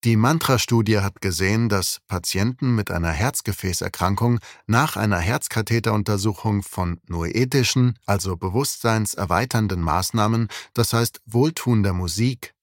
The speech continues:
Heilgebeten und Biofeldtherapie, also Handauflegen wie zum Beispiel Reiki,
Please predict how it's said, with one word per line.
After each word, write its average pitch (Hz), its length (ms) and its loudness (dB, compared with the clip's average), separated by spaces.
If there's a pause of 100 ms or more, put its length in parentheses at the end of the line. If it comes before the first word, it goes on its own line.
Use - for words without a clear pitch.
Heilgebeten 110 760 2
und 85 300 -6
Biofeldtherapie, 92 1120 0 (220)
also 85 380 -2
Handauflegen 98 840 0
wie 87 140 -8
zum 85 240 -4
Beispiel 80 440 -2
Reiki, 101 520 -2